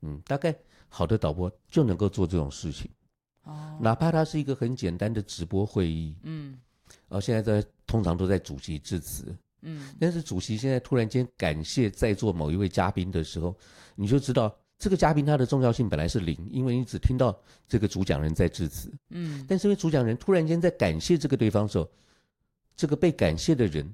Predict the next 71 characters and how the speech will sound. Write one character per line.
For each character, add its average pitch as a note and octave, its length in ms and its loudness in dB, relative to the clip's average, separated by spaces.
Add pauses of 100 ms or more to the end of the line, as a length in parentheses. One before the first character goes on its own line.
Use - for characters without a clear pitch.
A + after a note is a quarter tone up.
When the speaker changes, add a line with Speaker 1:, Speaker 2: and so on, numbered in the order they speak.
Speaker 1:
他 - 140 -2
的 C#3+ 100 4
重 B2 200 2
要 A2 120 4
性 F2 280 -4
就 A#2 160 2
瞬 A#2+ 320 4
间 A2 180 4
在 A2+ 160 4
这 A2+ 140 2
一 G#2+ 60 2
刹 A2 180 4
那 E2 160 -2
提 D2 160 -4
升 D#2 200 -6
了。 F#2 80 -12 (500)
Speaker 2:
对。 D3+ 180 -10
Speaker 1:
那 A2+ 80 2
就 A2+ 160 2
马 F2 100 2
上 G#2+ 160 2
拿 F#2+ 100 2
锤 G2 140 0
子 F2 100 -2
去 F#2 120 2
打 - 180 -2
他 F2 160 -2
一 E2+ 60 -2
下。 G2+ 160 -4 (300)
Speaker 2:
哦。 C#3+ 600 -20 (440)
Speaker 1:
但 A#3 140 6
如 G#3 140 2
果 D3+ 180 4
我 G2+ 300 2
在 F#3+ 400 0 (640)
这 F#3 100 0
个 D#3 80 4
致 D#3 200 2
辞 A#2 180 -2
的 A2 80 2
人 G#2 180 4
在 C#3 80 2
感 F2 220 0
谢 C#3 120 2
这 C#3 120 4
位 C3 100 6
嘉 A2+ 200 2
宾 A#2 180 0
已 G2+ 80 -2
经 E3 140 0
过 G3 180 6
了 D3 80 8
两 G2+ 200 6
分 D#3 200 4
钟 F3 160 4
之 F3+ 140 2
后， F3 280 4 (840)
可 - 100 -4
能 G2+ 100 0
这 C3+ 120 0
位 B2+ 100 4
嘉 A2+ 160 4
宾 A#2 100 0
的 A#2+ 120 2
重 A#2 140 2
要 A2 100 2
性 G#2 180 -4
又 A2+ 140 4
归 F2 220 2
零 C#2 220 -6
了， C#2+ 120 -16